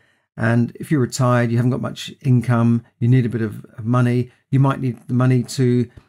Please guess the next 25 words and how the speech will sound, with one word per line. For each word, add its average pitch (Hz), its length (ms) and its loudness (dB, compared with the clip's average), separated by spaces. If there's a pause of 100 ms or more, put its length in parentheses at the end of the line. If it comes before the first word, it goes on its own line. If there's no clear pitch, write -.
(120)
spend 151 440 -2
on 110 100 -4
the 101 80 -6
house, 101 300 -8
you 127 60 2
might 135 200 0
need 127 120 -4
money 123 240 2
to 120 160 -4
help 131 220 0
your 131 160 -2
grandchildren 123 680 0
buy 123 240 0
their 113 140 -2
first 98 360 -8
house, 95 260 -6
whatever 139 360 0
it 127 80 4
is. 98 360 -2 (480)
And - 240 -2 (140)
most 170 300 2
of 117 60 -8
these 127 160 -6
schemes 120 380 0
are, 120 260 -2